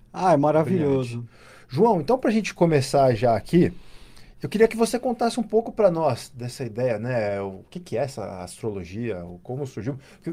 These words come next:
Speaker 2: fala muito, o pessoal acha muito que a astrologia é aquela, é, é aquilo que tá na revista, né? O
Speaker 1: O
Speaker 2: horóscopo
Speaker 1: horóscopo
Speaker 2: da
Speaker 1: da revista,
Speaker 2: semana.
Speaker 1: né?
Speaker 2: É, in-, ainda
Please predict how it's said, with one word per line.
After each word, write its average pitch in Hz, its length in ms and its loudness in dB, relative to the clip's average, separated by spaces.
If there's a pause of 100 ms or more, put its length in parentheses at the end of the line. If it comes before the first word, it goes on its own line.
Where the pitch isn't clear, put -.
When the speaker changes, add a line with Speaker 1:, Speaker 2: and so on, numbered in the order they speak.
Speaker 2:
fala 202 260 4
muito, 170 260 -2
o - 20 -20
pessoal 165 340 -2
acha 170 180 -2
muito 170 240 -4
que - 60 -6
a 165 40 0
astrologia 147 600 -2 (180)
é - 80 -2
aquela, 131 680 2
é, 127 40 -4 (120)
é 143 40 0
aquilo 135 240 -4
que 131 80 -10
tá 135 120 0
na 131 80 -2
revista, 127 520 -2
né? 123 160 -2
O 120 40 0
Speaker 1:
O 120 80 0
Speaker 2:
horóscopo 175 540 10
Speaker 1:
horóscopo 185 60 6
Speaker 2:
da 175 120 8
Speaker 1:
da 170 40 10
revista, 170 600 6
Speaker 2:
semana. 156 320 8
Speaker 1:
né? 170 80 -2 (320)
Speaker 2:
É, 185 380 0 (640)
in-, 185 240 -2 (260)
ainda 180 680 4